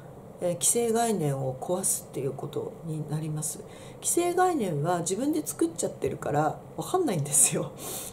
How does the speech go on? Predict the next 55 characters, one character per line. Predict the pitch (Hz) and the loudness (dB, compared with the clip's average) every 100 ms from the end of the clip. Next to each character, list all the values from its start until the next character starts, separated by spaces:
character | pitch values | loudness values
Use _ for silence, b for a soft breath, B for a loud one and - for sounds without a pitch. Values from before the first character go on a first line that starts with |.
| - | -12
壊 | - 254 285 | 2 4 6
す | - | 4
っ | 147 | 0
て | - | 2
言 | 147 | 4
わ | 143 | 4
れ | 143 | 2
て | 143 | 0
も、 | 135 139 | -4 -2
既 | - - 277 | 0 4 2
成 | 269 | 4
概 | 269 240 | 4 6
念 | 160 135 - - | 4 2 -4 0
が | 143 | 2
自 | 165 | 2
分 | 185 226 | 2 4
で | 226 | 4
そ | 220 214 208 | 6 8 8
う | |
作 | - - | 6 -4
っ | 226 | -6
ち | - | -6
ゃ | - | -6
っ | |
て | - | -4
る | - | -6
か | - | 0
ら、 | 180 180 B B B | 4 4 B B B
他 | - 269 | 0 4
人 | 320 320 | 6 6
に | 302 | 4
言 | 285 | 4
わ | |
れ | 269 | 2
な | 262 262 | 2 0
い | 254 | 0
限 | 220 147 | -2 -2
り | 135 | -2
分 | 147 | -2
か | - 269 | -2 -2
ら | 262 | -2
な | 175 | -2
い | |
で | 147 | -4
す。 | 151 - - B B B 320 | -8 -8 -10 B B B 2
だ | 381 | 4
か | 381 | 6
ら | 392 403 220 - B - | 6 6 4 0 B -6
私 | 185 175 247 | -2 -2 2
は | 285 240 | 4 2
コ | - 190 | 2 -2
ン | 185 | 0
サ | 160 | 0
ル | 151 | 2
で | 226 247 160 | 4 4 4